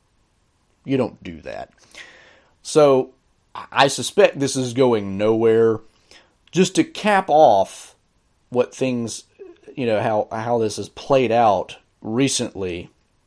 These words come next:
because this is a rather fitting closing point for this video. I'm, I don't know for sure if he has been removed as author of The Lord of the Rings, which I don't know how he got there in the first place, or if he actually is there.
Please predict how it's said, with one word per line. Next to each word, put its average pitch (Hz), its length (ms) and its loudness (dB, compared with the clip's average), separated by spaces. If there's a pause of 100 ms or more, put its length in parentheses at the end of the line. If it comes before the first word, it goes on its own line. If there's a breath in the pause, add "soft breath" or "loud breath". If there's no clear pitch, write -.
(260)
because - 460 -8 (200)
this 117 200 -8
is 98 100 -12
a 98 80 -6
rather 101 300 -4
fitting 107 580 -4 (160)
closing 107 540 -2
point 90 360 -12
for 95 180 -8
this 110 200 -6
video. 95 560 -2 (2000 soft breath)
I'm, 117 300 -4
I 110 180 -6 (280)
don't 160 240 2
know 147 180 2
for 139 160 -2
sure 131 520 -2
if 110 160 -8
he 120 200 -4
has 117 160 -8
been 117 220 -4
removed 101 520 -6
as 98 260 -10
author 104 360 -4
of 101 80 -6
The 98 60 -8
Lord 101 260 -4
of 98 40 -6
the 92 80 -8
Rings, 98 600 -10 (200)
which - 180 -10
I 85 80 -10
don't 87 100 -10
know 82 100 -12
how 90 140 -10
he 90 60 -10
got 90 160 -8
there 85 120 -12
in 87 60 -12
the 82 140 -14 (140)
first 104 200 -8
place, 101 240 -8
or 95 140 -8
if - 80 -12
he 90 140 -10
actually 90 280 -10
is 117 120 -6
there. 101 260 -4